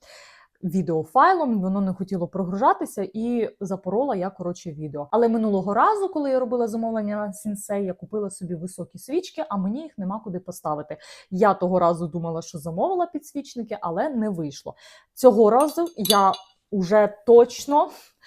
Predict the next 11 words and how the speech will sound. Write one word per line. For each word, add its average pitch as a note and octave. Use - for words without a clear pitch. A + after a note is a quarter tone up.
думаю, B3+
я G#3
замовлю. B3
В A#3+
комплекті G3+
йшли F#3+
два F3
штуки: G3+
один G3+
коротший, F3
один D#3+